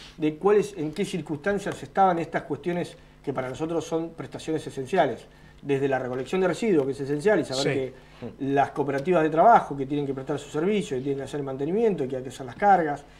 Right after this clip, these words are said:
Speaker 1: este, el sistema para que eso, para
Speaker 2: Sí,
Speaker 1: que la,
Speaker 2: sí,
Speaker 1: sea
Speaker 2: obvio.
Speaker 1: contratado. Este, que, por ejemplo, deporte, todo lo que tiene que ver con deporte, lo que tiene que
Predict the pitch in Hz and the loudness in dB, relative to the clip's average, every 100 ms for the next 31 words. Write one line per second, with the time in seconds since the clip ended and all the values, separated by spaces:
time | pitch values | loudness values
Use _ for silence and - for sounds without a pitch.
0 | - - - 127 139 123 117 113 - 202 | -20 -16 -14 -8 -6 -6 -6 -6 4 6
1 | 165 127 120 123 127 135 120 104 - - | 6 2 -4 -6 -6 -6 -10 -10 -8 -4
2 | 156 131 143 - - - 135 123 127 139 | -4 -4 -8 -12 -14 -6 -4 -4 -4 0
3 | 196 196 165 156 - - - - 147 - | 6 6 6 0 -10 -20 -20 -6 -6 -2
4 | 147 143 135 135 135 - - - - - | 2 2 2 -4 -10 -16 -20 -20 -20 -20
5 | - - - - - - - - - 165 | -20 -20 -20 -20 -20 -20 -20 -8 0 4
6 | 156 156 147 143 160 156 139 175 233 170 | 6 6 6 2 0 2 4 8 8 8
7 | 147 143 170 156 156 151 147 143 - 139 | 2 4 4 2 0 0 0 -2 -8 -10
8 | 131 127 127 196 180 143 135 147 139 | -8 -6 0 2 2 0 0 2 2